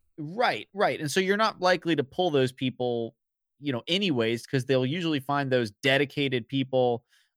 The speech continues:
uh, that they only go to for, like, tips and stuff. That's why you've got the people that s-, you know, claim that every deck was made by Mogwai, <laughs> you know,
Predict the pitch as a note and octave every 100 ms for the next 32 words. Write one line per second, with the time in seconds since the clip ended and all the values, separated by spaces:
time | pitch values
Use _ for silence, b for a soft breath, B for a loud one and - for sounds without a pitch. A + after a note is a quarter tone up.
0 | _ B2 A#2 A2+ A2+ A2+ - A#2+ A#2+ A#2+
1 | A#2+ B2 C3+ C3 B2+ A2 A#2+ A#2+ - A2+
2 | G#2+ - G#2+ G2+ G2+ G2+ - B2 - -
3 | G#2+ - G#2+ A2+ - A2+ A2 G#2+ A2 B2
4 | - A#2 A2+ G#2+ G#2+ _ b - - -
5 | D3 A#2 G#2+ G2+ - B2+ A2+ A2+ B2 A#2+
6 | B2 A2+ - A#2 A#2+ A2+ G#2 G#2 D#3 D3
7 | G#2+ F#2+ C#3+ C#3 - E3 G3+ F3+ E3+ F3